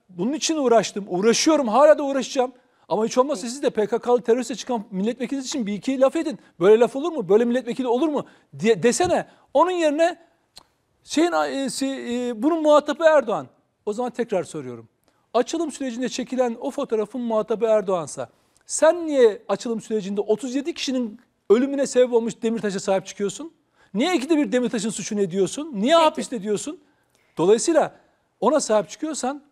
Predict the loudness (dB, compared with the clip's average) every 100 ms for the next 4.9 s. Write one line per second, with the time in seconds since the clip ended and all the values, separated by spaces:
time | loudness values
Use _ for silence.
0 | 0 0 0 0 2 -2 0 0 4 2
1 | 2 -2 -6 -4 -4 -2 0 0 2 0
2 | 0 0 2 2 -2 -8 -12 -12 -8 -6
3 | -8 -10 -14 _ _ -4 -2 0 -2 -2
4 | -2 -2 -2 -4 -2 -2 -2 -4